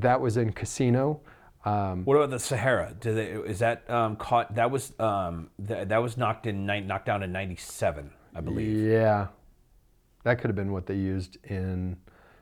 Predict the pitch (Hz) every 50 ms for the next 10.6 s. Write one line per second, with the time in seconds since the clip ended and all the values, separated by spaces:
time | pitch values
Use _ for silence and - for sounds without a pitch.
0 | _ _ - 117 120 123 107 101 101 95 92 90 - - - - 120 113 104 95
1 | 92 90 92 92 101 101 101 101 92 87 95 95 92 87 - - - - - 101
2 | 87 - - 104 - - 120 110 107 101 92 90 87 90 98 95 92 92 90 90
3 | 90 90 87 - - - 117 107 92 - - - - 101 92 90 90 - - 101
4 | 101 98 95 92 87 85 82 - - 117 98 90 87 - - 92 90 90 - -
5 | - 92 - - 131 131 131 127 127 127 123 120 120 117 98 107 98 101 117 110
6 | 110 110 - - - 120 113 107 101 98 - - - 127 123 123 123 117 110 -
7 | - - - - - - 98 101 101 98 98 101 98 95 - - 123 110 95 -
8 | 101 87 107 95 - 101 104 104 95 - - 98 90 95 92 90 - - - _
9 | - - - 104 95 92 - - 117 113 113 107 - 107 104 107 113 113 110 101
10 | - - - - 113 98 87 78 69 - - -